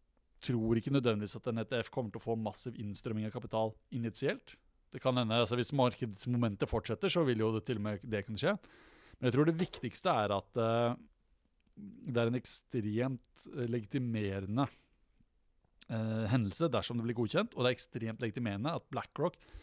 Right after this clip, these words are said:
legger sin fulle tyngde bak denne E T F-søknaden. Vi skal jo ikke glemme at Larry Fink,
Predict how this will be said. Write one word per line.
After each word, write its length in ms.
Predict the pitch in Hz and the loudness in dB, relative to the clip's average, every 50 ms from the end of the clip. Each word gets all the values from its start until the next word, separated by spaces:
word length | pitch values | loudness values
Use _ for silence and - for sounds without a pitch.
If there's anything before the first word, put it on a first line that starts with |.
| - - - - _ - | -20 -20 -20 -20 _ -4
legger 220 | 113 110 98 117 104 | -4 -2 -2 -2 -2
sin 140 | 123 131 113 | -2 -4 -4
fulle 400 | - - - 139 113 98 104 110 | -6 -4 -2 -2 -2 -2 -2 -2
tyngde 320 | - 127 104 95 104 98 | -4 -4 -6 -4 -4 -2
bak 400 | 98 98 95 107 - - - - - | 0 0 0 0 -2 -4 -12 -10 -6
denne 260 | 123 117 101 95 98 | -4 -4 -4 -4 -6
E 20 | |
T 140 | 95 - 104 | -6 -4 -6
F-søknaden. 540 | 98 - - - 113 - - 107 110 120 135 - _ _ _ _ _ _ - - - - _ | -6 -6 -6 -8 -8 -8 -8 -10 -10 -10 -12 -14 _ _ _ _ _ _ -20 -20 -20 -16 _
Vi 80 | - 123 | -2 2
skal 140 | 120 143 139 | 4 4 4
jo 20 | |
ikke 160 | 131 180 170 | 4 2 2
glemme 220 | 175 165 131 135 147 | 4 4 4 2 0
at 60 | - | 0
Larry 240 | 139 120 110 110 123 123 | 2 2 4 4 2 2
Fink, 380 | - 180 240 285 - - - | 2 0 0 -2 -6 -12 -14